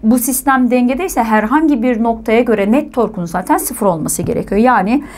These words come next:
P'nin torku, e, ip geri, desteğin tepki kuvvetinin torkuna eşit olmalı.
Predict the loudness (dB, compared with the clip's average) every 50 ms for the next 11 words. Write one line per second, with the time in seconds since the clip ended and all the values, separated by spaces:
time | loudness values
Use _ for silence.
0 | -20 -20 -20 -4 0 2 2 4 4 4 6 6 4 4 2 2 0 2 2 2
1 | -2 -6 -8 -4 0 2 2 2 0 -4 -16 -20 -20 -20 -6 -2 0 2 2 2
2 | 2 0 0 2 2 2 2 2 2 2 2 4 2 0 -2 -4 -6 -6 0 2
3 | 2 2 2 -2 -2 2 4 4 6 6 6 4 2 2 -2 -6 -6 -6 -8 -10
4 | -8 -6 -6 -6 -6 -8 -8 -10 -6 0 2 4 4 4 4 2 0 0 0 -2
5 | -2 0 0 0 0 -2 -4 -2 -2 -2 -2 -2 -2 -2 -4 -4 -6